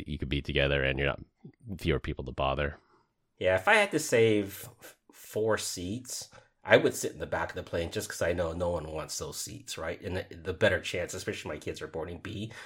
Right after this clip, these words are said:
Speaker 2: no one's gonna argue for those seats back there. But if I sit in the front and I had to save four seats, oh man, it'd, it'd be hellacious trying to convince people to pass up those seats, especially another row either behind me or ahead me. No chance.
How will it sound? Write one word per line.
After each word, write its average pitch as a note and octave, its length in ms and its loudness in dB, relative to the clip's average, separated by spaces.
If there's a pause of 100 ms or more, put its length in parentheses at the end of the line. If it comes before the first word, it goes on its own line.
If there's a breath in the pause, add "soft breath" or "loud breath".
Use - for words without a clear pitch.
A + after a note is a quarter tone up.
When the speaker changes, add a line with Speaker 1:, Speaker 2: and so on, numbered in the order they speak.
(180 loud breath)
Speaker 2:
no G#2+ 160 12
one's G#2 160 10
gonna F2 160 6
argue D#2+ 300 0
for - 120 -6
those D2+ 200 -6
seats - 220 -10
back - 280 -10
there. D2 180 -6
But F2+ 180 -2
if F2+ 140 0
I F#2+ 80 2
sit - 240 0
in F2+ 140 -6
the D#2+ 80 -6
front F#2 440 0 (320 loud breath)
and E2+ 120 0
I E2 60 4
had F2 200 -2
to D#2+ 60 -6
save E2+ 320 0
four - 320 -2
seats, - 460 -2
oh F2 200 6
man, D#2 240 -6
it'd, G#2 160 2 (140)
it'd B2+ 100 -6
be B2 140 0
hellacious G#2+ 440 4
trying D#2+ 220 -4
to D2+ 80 -8
convince D2+ 360 -8
people D#2 320 -8
to - 160 -10 (160)
pass - 300 -6
up - 180 -8
those - 200 -10
seats, - 260 -12 (220 loud breath)
especially C3 420 10
another G2 360 10
row F#2+ 240 6
either F2+ 240 -2
behind F2 340 -2
me F2 100 -6
or D2+ 80 -2
ahead F2+ 220 0
me. C#3+ 220 0 (760 loud breath)
No G2 160 4
chance. D2 540 -2